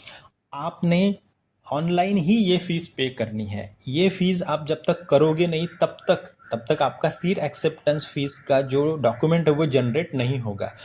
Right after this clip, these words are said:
और अगर ये डॉक्यूमेंट आपके पास नहीं है सीट एक्सेप्टेंस का, तो फिर बाद में आपका एडमिशन में प्रॉब्लम होगी। इसलिए आपने ये सीट एक्सेप्टेंस फीस वन थाउजेंड रुपीज पे करना है।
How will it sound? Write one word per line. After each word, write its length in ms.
और 100
अगर 280
ये 60
डॉक्यूमेंट 420
आपके 240
पास 340
नहीं 360
है 220
सीट 260
एक्सेप्टेंस 580
का, 220
तो 60
फिर 160
बाद 300
में 100
आपका 360
एडमिशन 500
में 320
प्रॉब्लम 360
होगी। 440
इसलिए 540
आपने 260
ये 180
सीट 240
एक्सेप्टेंस 600
फीस 340
वन 180
थाउजेंड 360
रुपीज 300
पे 240
करना 320
है। 320